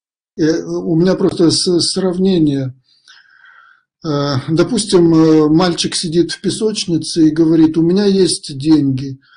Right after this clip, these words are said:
вот листик клёна, вот листик дуба, вот ещё какой-то листик». Ну, хорошая игра.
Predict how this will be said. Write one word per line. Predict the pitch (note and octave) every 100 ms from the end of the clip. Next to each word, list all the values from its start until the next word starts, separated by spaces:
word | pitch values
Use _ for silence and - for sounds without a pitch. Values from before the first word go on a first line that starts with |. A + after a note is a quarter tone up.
| _ _
вот | D#3+ G#3 G3+
листик | F#3 - - D#3 - C3+
клёна, | C#3+ D3 D3+ C#3+ C#3+ C#3 - _ _ _
вот | D#3 E3+ G3
листик | E3+ F3 - - D#3+ D3+
дуба, | C3+ D3 C#3 C3+ C#3 C3+ _ _ _ _ _ _ -
вот | C#3+ G3
ещё | - - D3
какой-то | C#3+ C3+ D3 C#3 D3
листик». | C#3 C#3 B2+ - C#3 - _ _ _ _ _ _ _ _ _ _ _ _
Ну, | D#3 D#3+
хорошая | G3+ G#3+ A3+ - F3+
игра. | E3 D#3 D#3 D#3+